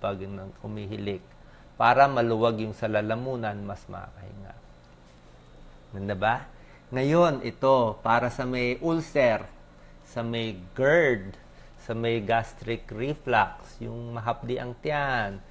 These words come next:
ah, maasid, yan, mahapdi ang tiyan, dapat nakahiga siya at maram-, mas maganda may dalawang unan para nakataas.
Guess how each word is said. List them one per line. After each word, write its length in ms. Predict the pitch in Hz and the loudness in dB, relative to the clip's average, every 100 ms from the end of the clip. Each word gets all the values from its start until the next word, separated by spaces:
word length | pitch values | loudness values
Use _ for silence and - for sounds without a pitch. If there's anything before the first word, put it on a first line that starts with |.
| - - - | -20 -20 -10
ah, 340 | 101 98 98 101 | -6 -4 -6 -8
maasid, 1120 | 104 - 113 113 - - 147 139 117 107 - - - - - - - - - - - - - - 117 | -8 -4 -2 -2 -4 -6 -4 -2 -2 -2 -6 -16 -18 -20 -20 -20 -18 -18 -18 -20 -20 -20 -20 -18 -10
yan, 300 | 113 101 104 | -10 -8 -4
mahapdi 400 | 101 113 113 110 | -4 -4 -4 -4
ang 160 | 110 - | -6 -6
tiyan, 420 | 139 131 117 101 101 - - | -4 -2 -4 -6 -12 -18 -18
dapat 480 | - 107 104 127 123 | -2 0 2 0 0
nakahiga 720 | 113 98 95 104 98 104 120 123 | -6 -8 -8 -6 -4 -2 -2 -2
siya 320 | - 101 98 | -6 -4 -4
at 320 | - 143 143 | -2 -2 -2
maram-, 420 | 117 104 101 104 117 - | -10 -2 -2 -2 -8 -14
mas 160 | 120 - | -14 -6
maganda 400 | 147 135 127 117 | -2 -2 -2 -4
may 180 | 110 | -4
dalawang 460 | 104 101 98 101 104 | -4 -2 0 -2 -4
unan 420 | 110 95 87 87 - - - | -10 -10 -8 -10 -12 -20 -18
para 240 | - 90 92 | -10 -6 -6
nakataas. 600 | 90 87 - - - | -10 -14 -12 -12 -12